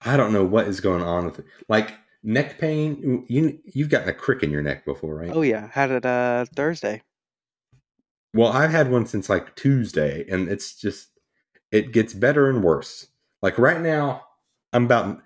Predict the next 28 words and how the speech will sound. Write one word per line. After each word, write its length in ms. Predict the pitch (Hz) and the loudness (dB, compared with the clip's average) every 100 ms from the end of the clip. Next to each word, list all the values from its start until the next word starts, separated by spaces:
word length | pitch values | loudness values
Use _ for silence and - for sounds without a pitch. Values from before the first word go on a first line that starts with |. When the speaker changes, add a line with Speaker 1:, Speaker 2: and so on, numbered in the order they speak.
| _ _ _ - | _ _ _ -2
Speaker 1:
I'd 160 | 135 | 0
say 180 | - 135 | 2 0
I'm, 100 | 107 | 2
like, 180 | 85 - | -2 -2
ninety-five 480 | 80 80 76 80 73 | -2 -2 -2 -4 -6
percent 240 | - 71 | -10 -8
better. 300 | 76 67 - _ - | -6 -8 -14 _ 2
Barely 320 | 104 110 110 | 4 6 4
noticeable. 560 | 92 76 - - - - | 2 -2 -4 -14 -18 -8
Speaker 2:
Can 120 | - | -2
anyone 280 | 147 151 139 | 2 2 0
Speaker 1:
I 40 | |
Speaker 2:
manip 240 | 123 135 165 | 2 2 4
at 60 | |
your 80 | 107 | 4
Speaker 1:
guarant- 160 | 107 110 | 4 2
Speaker 2:
clinic? 340 | 143 190 - _ _ _ _ _ _ _ _ _ _ _ _ _ _ _ - | -2 -2 -6 _ _ _ _ _ _ _ _ _ _ _ _ _ _ _ -2
Speaker 1:
I, 240 | 113 110 - _ - | 0 0 -4 _ -6
yeah, 240 | 113 120 | 0 2
but 160 | 120 101 | 0 -2
she's 160 | - 110 | -4 0
never 220 | 110 107 | 2 4
there. 300 | 107 107 101 | 4 4 4
We're 280 | 98 95 95 - - _ | 4 2 -2 -14 -20 _
so 200 | - 104 | -2 0
dang 240 | 101 90 | 0 2
busy 420 | 98 98 85 87 - | 2 2 -4 -8 -8
Speaker 2:
Oh. 300 | 180 107 104 | -4 -2 -4